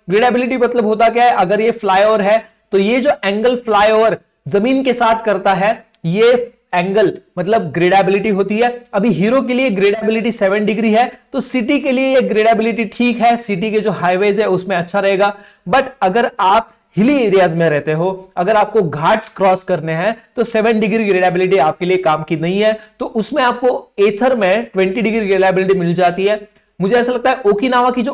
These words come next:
ओकी नाइंटी है, उसमें भी आपको बहुत अच्छी खासी ग्रिडेबिलिटी fifteen to twenty degrees मिल जाएगी।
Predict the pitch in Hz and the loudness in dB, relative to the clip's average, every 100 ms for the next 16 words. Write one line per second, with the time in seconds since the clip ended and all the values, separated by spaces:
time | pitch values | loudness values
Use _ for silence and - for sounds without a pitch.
0 | - 196 247 214 180 190 254 226 202 185 | 0 0 0 -4 -2 -2 0 2 2 0
1 | 180 277 294 262 269 196 220 226 - 240 | -2 -2 -2 -2 0 0 2 0 -2 -2
2 | 226 208 185 196 214 208 220 - 175 220 | -2 0 2 2 0 -2 -6 -8 -8 -6
3 | 214 226 202 180 185 196 196 160 160 160 | -4 -4 -2 -4 -2 -2 -2 -4 -4 -2
4 | 180 180 | 0 0